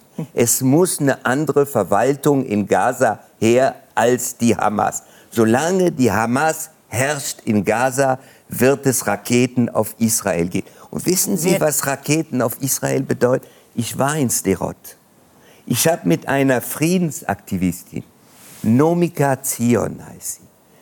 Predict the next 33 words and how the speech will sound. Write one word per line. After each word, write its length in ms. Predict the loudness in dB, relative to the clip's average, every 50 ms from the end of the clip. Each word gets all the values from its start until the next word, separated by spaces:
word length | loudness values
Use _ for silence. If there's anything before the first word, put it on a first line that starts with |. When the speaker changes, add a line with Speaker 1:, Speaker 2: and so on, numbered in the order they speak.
| _ _ _ _ _
Speaker 1:
gesprochen. 640 | -2 -2 0 -2 -2 0 2 2 2 0 -2 -4 -4
Das 200 | -4 -4 -2 -2
war 100 | -2 -2
zweitausendfünfzehn. 1120 | -2 0 2 2 2 2 0 0 0 0 -2 -6 -4 -4 -4 -4 -4 -8 -12 -14 -14 -16 -20 _ _ _ _ _ _ -20 -20 -20 -20 _
Sie 240 | -4 0 0 2 2
hat 300 | 2 0 0 -2 -6 -10 -10 -6 -4
gesagt, 480 | -2 0 2 2 2 2 0 -2 -4 -6
Krieg 340 | -2 0 0 0 0 0 0
gegen 200 | 0 0 2 2
Hama-, 440 | 0 0 0 -2 0 0 0 0 -2 -4 -6
gegen 380 | -2 0 2 2 2 2 2 2
Gaza 400 | 2 2 2 0 0 0 0 2
nicht 280 | 0 0 -2 -2 -2
in 120 | -2 0 0
meinem 300 | 0 0 0 0 2 2
Namen. 280 | 0 0 -2 -4 -8 -8 _
Aber 200 | -4 -2 -2 -2
sie 180 | 0 0 0 -2
hat 140 | -2 0 -2
mir 100 | 0 0
gesagt, 400 | 0 0 2 2 0 0 -2 -10 -20 _ _ _ _ -2
"Danny, 360 | -2 0 0 -2 -2 -4 -6 -8 _ _ _ _ _ _ -6
weißt 360 | -4 -2 0 0 -2 0 0
du, 140 | 0 0 0
was 240 | 0 -2 -2 -4 -6
Raketen 500 | -6 -4 -4 -2 -2 -2 -2 -4 -6 -6
sind?" 280 | -4 -2 -2 -4 -4 -8 _ _ _ _ _ _ _ _ _ _ _ _ _ _ _ _ _ _ -10
Sie 200 | -4 -2 0 2
leben 400 | 4 6 6 6 4 4 2 -2 0
in 200 | 2 2 2 2
Sderot, 600 | 2 2 0 2 2 2 0 -2 -2 -6 -10 -6
das 220 | -2 -2 -2 0 -2
ist 260 | -2 -4 -4 -8